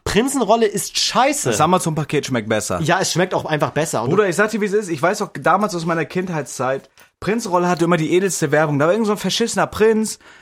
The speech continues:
Speaker 2: und die
Speaker 1: Deswegen ja auch
Speaker 2: Prinzessin.
Speaker 1: Prinzenrolle
Speaker 2: Ja.
Speaker 1: wahrscheinlich. Jetzt verstehe ich das erst.
Speaker 2: Und, und von, von welchem Anbieter ist Prinzenrolle?
Speaker 1: Ich weiß das doch nicht.
Speaker 2: Von
Speaker 1: Von
Speaker 2: wel-
Speaker 1: Prinzen wahrscheinlich.
Speaker 2: Nein, aber das Ding ist, es gehört safe so zu Mars oder so. Weil Mars gehört alles.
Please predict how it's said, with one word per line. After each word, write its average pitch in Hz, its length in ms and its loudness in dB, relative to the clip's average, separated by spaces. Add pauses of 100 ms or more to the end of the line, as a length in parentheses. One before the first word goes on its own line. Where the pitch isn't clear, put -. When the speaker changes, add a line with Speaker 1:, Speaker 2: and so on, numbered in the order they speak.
(200)
Speaker 2:
und 180 140 2
die 190 60 4
Speaker 1:
Deswegen 202 220 6
ja 180 80 8
auch 147 40 8
Speaker 2:
Prinzessin. 202 240 8
Speaker 1:
Prinzenrolle 139 320 4
Speaker 2:
Ja. 139 80 8
Speaker 1:
wahrscheinlich. 139 220 6
Jetzt 160 100 4
verstehe 151 220 4
ich 190 60 -2
das 120 140 0
erst. 117 120 6
Speaker 2:
Und, 185 180 4
und 170 300 0
von, 151 240 2
von 170 160 2
welchem 220 320 2
Anbieter 196 360 0
ist - 120 -4
Prinzenrolle? 98 720 -2
Speaker 1:
Ich 135 160 -2
weiß 160 200 2
das 117 160 -2
doch 113 160 -2
nicht. 117 320 -4 (180)
Speaker 2:
Von 165 140 2
Speaker 1:
Von - 80 4
Speaker 2:
wel- - 40 -2
Speaker 1:
Prinzen 190 380 4
wahrscheinlich. 117 580 2
Speaker 2:
Nein, 151 260 2
aber 160 200 4
das 175 140 -2
Ding 220 160 2
ist, 180 80 -2
es 160 100 -6
gehört 175 180 0
safe 180 260 -4
so 147 160 -10
zu 117 160 -8
Mars 117 460 0
oder 92 220 -6
so. 85 220 -8 (500)
Weil 135 140 0
Mars 196 320 2
gehört 175 260 2
alles. 139 400 0